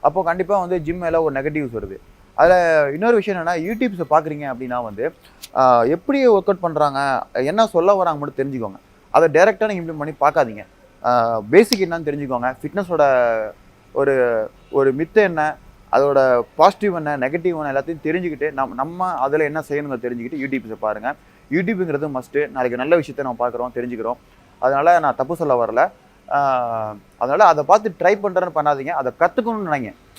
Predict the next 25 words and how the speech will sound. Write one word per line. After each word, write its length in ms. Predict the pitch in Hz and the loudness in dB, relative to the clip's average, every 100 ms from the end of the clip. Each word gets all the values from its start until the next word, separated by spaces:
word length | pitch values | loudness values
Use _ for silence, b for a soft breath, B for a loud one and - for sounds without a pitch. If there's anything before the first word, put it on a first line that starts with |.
| - - _ _ | -20 -20 _ _
ட்ரை 160 | 156 208 | 4 4
பண்றது 260 | 208 202 180 | 0 -2 -2
வேற, 240 | 165 180 - | 2 0 0
கத்துக்கணும்னு 280 | 156 185 156 | -2 -2 -4
நினைக்கிறது 280 | 135 120 | -6 -6
வேற. 180 | 110 98 - | -6 -6 -8
இப்போ 120 | 123 | -4
டெட் 220 | 127 170 | -2 -2
லிஃப்ட் 140 | 233 202 | -2 -2
ஒருத்தவங்க 260 | 170 147 123 | -2 -6 -2
டூ 180 | 185 | -2
ஹண்ட்ரட் 160 | 185 143 | -2 -2
கேஜி 220 | 180 175 | -2 -2
லிஃப்ட் 120 | 156 | -4
பண்றாங்க, 500 | 175 151 135 127 127 - _ _ _ - 117 | -6 -4 -4 -4 -6 -8 _ _ _ -20 0
தலைக்கு 300 | 160 180 165 | 2 2 0
மேல 160 | 190 | 2
ஒரு 120 | 185 151 | 4 4
இரநூறு 220 | 147 160 | 0 -2
கிலோ 0 | |
தூக்குறாங்க 260 | 175 170 156 | 0 2 2
அப்படின்னா 300 | 135 117 160 | 2 0 0
அதை 160 | 147 123 | 0 4
ட்ரை 140 | 160 | 6
பண்ணக்கூடாது. 520 | 202 190 147 120 104 | 6 2 0 0 -2